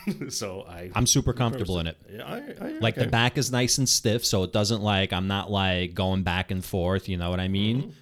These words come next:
Speaker 2: It's got, like, armrests. That's always good, you know, the, like,
Speaker 1: That's right,
Speaker 2: good
Speaker 1: that's right.
Speaker 2: posture.
Speaker 1: Nice.
Speaker 2: Yeah, like, all these chairs don't have, like, armrests, man. That's, like, huge.
Speaker 1: Yeah, I didn't realize that until you just pointed it out. Yeah,
Speaker 2: Yeah.
Speaker 1: they don't. So,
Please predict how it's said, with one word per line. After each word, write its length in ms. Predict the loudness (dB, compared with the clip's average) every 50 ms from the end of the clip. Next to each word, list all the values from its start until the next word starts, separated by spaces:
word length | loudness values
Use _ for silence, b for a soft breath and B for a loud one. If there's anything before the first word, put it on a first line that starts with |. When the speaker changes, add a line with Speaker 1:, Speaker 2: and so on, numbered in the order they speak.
| B B
Speaker 2:
It's 160 | -6 -4 -2
got, 160 | -2 -2 -2
like, 140 | -2 -4 -6
armrests. 920 | -6 -4 -4 -2 -2 -2 -2 0 0 0 0 0 -2 -2 -2 0 0 0 -2 -4 _ _ _ _ _ _ -8
That's 220 | -6 -4 -2 0
always 320 | 0 2 2 2 2 0
good, 340 | 0 -2 0 0 0 0 0
you 60 | 0
know, 280 | -2 0 0 0 -2 -2
the, 300 | -4 -6 -8 -8 -8 -8 -12 _ _ _ _ _ -16 -10
like, 200 | -6 -6 -6 -6
Speaker 1:
That's 100 | -6 -4
right, 40 | 0
Speaker 2:
good 100 | 0 0 0
Speaker 1:
that's 100 | 0 -2
right. 60 | 0
Speaker 2:
posture. 460 | 0 0 0 0 -2 -2 -4 -6 -6 -8 _ _ _
Speaker 1:
Nice. 560 | -20 -20 -18 -16 -16 -14 -12 -10 -10 -10 -10 -12 -14 -10
Speaker 2:
Yeah, 160 | -6 -2 0 2
like, 180 | 2 2 4 4
all 120 | 4 4
these 220 | 4 2 2 2 2
chairs 400 | 2 2 2 2 2 2 2 2
don't 180 | 2 4 4
have, 120 | 4 4 4
like, 140 | 2 2 2
armrests, 680 | 2 2 2 4 2 2 0 0 0 0 0 0 2
man. 160 | 2 2 4
That's, 160 | 4 2 2 2
like, 160 | 0 0 0 0
huge. 680 | 2 4 6 6 6 4 4 0 0 2 2 2 2 0
Speaker 1:
Yeah, 360 | -4 -4 -2 -2 -2 -2 -2 -2
I 40 | 0
didn't 160 | 0 2 4
realize 360 | 6 6 6 6 4 2 2
that 60 | 0
until 160 | 0 -2 -2 -4
you 60 | -4
just 180 | -4 -6 -6 -4
pointed 240 | -4 -4 -2 -2 -4
it 100 | -6 -6
out. 180 | -6 -6 -6
Yeah, 260 | -6 -6 -6 -6 -6 -8
Speaker 2:
Yeah. 60 | -8 -8
Speaker 1:
they 100 | -8 -8
don't. 360 | -8 -8 -10 -10 -10 -8 -4
So, 320 | 0 2 4 4 4 2